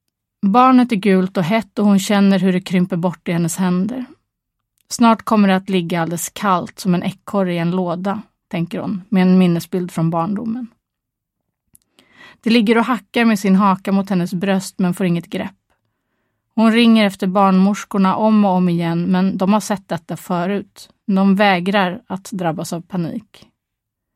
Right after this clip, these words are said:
Jens är smittad av deras lugn. Jens matar med en liten sked, droppe för droppe. Hans tålamod är oändligt, men ibland när barnet sover går han ut ur rummet.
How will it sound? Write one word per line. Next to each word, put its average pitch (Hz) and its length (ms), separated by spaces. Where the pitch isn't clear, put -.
Jens 233 340
är 214 40
smittad 196 440
av 180 80
deras 165 280
lugn. 190 380
Jens 220 400
matar 190 380
med 165 420
en 175 100
liten 170 280
sked, 165 440
droppe 190 380
för 190 120
droppe. - 460
Hans 226 260
tålamod 180 540
är 170 120
oändligt, 190 760
men 214 440
ibland 240 440
när 233 80
barnet 185 400
sover 196 500
går 190 180
han 170 260
ut 208 480
ur 185 100
rummet. 202 680